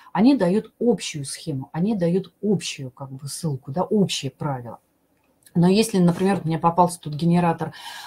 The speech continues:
а, библиографических описаний, а, хотя почему-то он их называл ссылками, а, по, а, новому госту две тысячи восемнадцатый, вау, С Б Н там нет.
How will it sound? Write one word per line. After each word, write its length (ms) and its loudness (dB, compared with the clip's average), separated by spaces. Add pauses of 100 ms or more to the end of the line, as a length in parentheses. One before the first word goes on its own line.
(140)
а, 200 0
библиографических 960 0
описаний, 920 6 (520)
а, 180 -10
хотя 260 -8
почему-то 340 -6
он 120 -2
их 120 -14
называл 400 -4
ссылками, 580 -6 (440)
а, 560 -4 (400)
по, 420 4
а, 320 -2 (100)
новому 680 4
госту 480 -4
две 160 -6
тысячи 420 -8
восемнадцатый, 720 -10
вау, 380 -4
С 180 -4
Б 160 2
Н 200 2
там 260 -4
нет. 260 -6